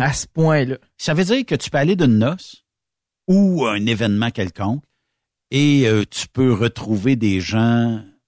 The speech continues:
Speaker 2: en arrière, cachés quelque part.
Speaker 1: Il y avait, euh, j'avais déjà fait ça dans un mariage, euh, parce que il y avait, il y avait, je pense,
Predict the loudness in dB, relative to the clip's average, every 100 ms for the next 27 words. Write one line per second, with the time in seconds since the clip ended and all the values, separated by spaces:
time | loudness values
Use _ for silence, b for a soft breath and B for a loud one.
0 | _ _ -4 0 0 -2 -4 -6 -6 -8
1 | -6 -8 -8 -2 0 0 2 2 2 0
2 | -4 -8 -10 -8 -8 -8 -12 -6 -4 -2
3 | -2 -2 -2 0 0 0 0 0 0 -4
4 | -10 -6 -2 0 0 -4 -10 -20 -8 -4
5 | 0 0 0 0 0 -2 -2 -2 -2 -4
6 | -8